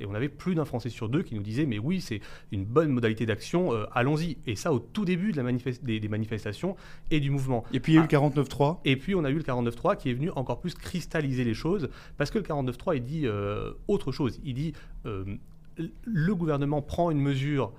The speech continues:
Speaker 1: avec laquelle deux tiers des Français sont en désaccord, mais surtout, il n'entend pas cette colère exprimée par les Français. » Et c'est ce manque d'écoute qui va cristalliser encore plus cette volonté d'agir, parfois d'agir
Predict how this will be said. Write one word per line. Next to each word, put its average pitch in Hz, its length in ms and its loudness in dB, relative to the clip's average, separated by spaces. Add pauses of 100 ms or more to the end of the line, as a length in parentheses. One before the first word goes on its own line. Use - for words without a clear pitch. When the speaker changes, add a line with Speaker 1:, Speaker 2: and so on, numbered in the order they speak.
(240)
Speaker 1:
avec 107 360 -2
laquelle 123 400 0 (120)
deux 127 160 0
tiers 131 160 -2
des 117 80 -4
Français 120 300 -2
sont 101 240 -6
en 95 40 -6
désaccord, 101 440 0 (280)
mais 135 180 6
surtout, - 580 0 (100)
il 135 280 2
n'entend 180 340 2
pas 160 300 2 (600)
cette - 280 -2
colère 160 360 4
exprimée 139 460 0
par 135 180 2
les 131 60 2
Français. » 127 380 -2 (300)
Et 131 80 0
c'est 127 100 0
ce 131 160 0
manque 156 400 2
d'écoute 143 480 0
qui 123 100 0
va 127 100 4
cristalliser 143 460 -2
encore 123 300 0
plus 190 180 0
cette 123 240 0
volonté 143 480 2
d'agir, 120 480 2 (540)
parfois 214 380 4
d'agir 147 520 2